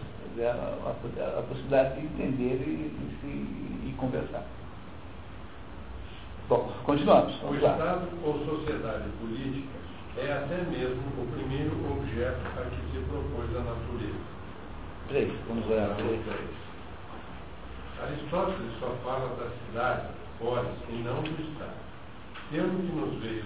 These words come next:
Speaker 2: sem dúvida, através do italiano e particularmente de Maquiavel.
Speaker 1: É, por que que ele fica traduzindo por Estado o tempo todo, então? Entendeu?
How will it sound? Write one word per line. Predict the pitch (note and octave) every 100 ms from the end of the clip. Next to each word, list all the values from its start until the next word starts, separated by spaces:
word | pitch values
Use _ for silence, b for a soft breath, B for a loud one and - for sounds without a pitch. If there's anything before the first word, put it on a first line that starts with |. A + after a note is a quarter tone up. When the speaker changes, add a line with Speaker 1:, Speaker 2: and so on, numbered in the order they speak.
| D3
Speaker 2:
sem | C#3+ C#3+
dúvida, | D#3 - -
através | - C3 A#2 A2+
do | A2 A#2 A#2+
italiano | C#3+ C#3 B2+ C3+ C3+
e | C3+
particularmente | C#3 C3 - - A#2 G#2 G2+ G2 - G2+
de | A2
Maquiavel. | - - - A2 -
Speaker 1:
É, | - D3
por | -
que | G#3
que | F#3+
ele | F3+
fica | E3+ E3
traduzindo | D#3 C3+ C3+ D3 C#3+
por | B2+
Estado | - C3+ B2
o |
tempo | C3+ B2 -
todo, | A#2+ A2+
então? | G#2 - -
Entendeu? | - G#2 D3+ E3+